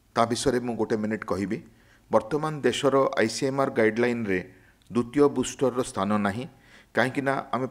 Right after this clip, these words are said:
ପ୍ରଥମ ଡୋଜ୍ ବୁଷ୍ଟର ସମସ୍ତଙ୍କୁ କମ୍ପ୍ଲିଟ୍ କରିନାହୁଁ, କିନ୍ତୁ ଅନେକ ଦେଶରେ ଦେଖାଦେଇଛି। ଏଇ ଯେଉଁ ନ୍ୟୁଟ୍ରାଲାଇଜିଂ ଆଣ୍ଟିବଡି ଛଅ ମାସରେ କମିଯାଉଛି,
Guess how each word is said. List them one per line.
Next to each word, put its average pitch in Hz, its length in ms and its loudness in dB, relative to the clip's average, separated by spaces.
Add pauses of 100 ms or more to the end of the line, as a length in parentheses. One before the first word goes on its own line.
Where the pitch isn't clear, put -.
ପ୍ରଥମ 151 320 -2 (180)
ଡୋଜ୍ 156 240 4
ବୁଷ୍ଟର 123 420 2 (340)
ସମସ୍ତଙ୍କୁ 120 600 -4
କମ୍ପ୍ଲିଟ୍ 113 520 -2
କରିନାହୁଁ, 90 540 -2 (500)
କିନ୍ତୁ 113 300 -2 (100)
ଅନେକ 117 200 -4 (140)
ଦେଶରେ 107 340 0 (380)
ଦେଖାଦେଇଛି। 120 560 -2 (400)
ଏଇ 135 100 0
ଯେଉଁ 139 140 0
ନ୍ୟୁଟ୍ରାଲାଇଜିଂ 156 760 2
ଆଣ୍ଟିବଡି 104 520 2 (580)
ଛଅ 127 240 2
ମାସରେ 127 420 -2
କମିଯାଉଛି, 104 680 0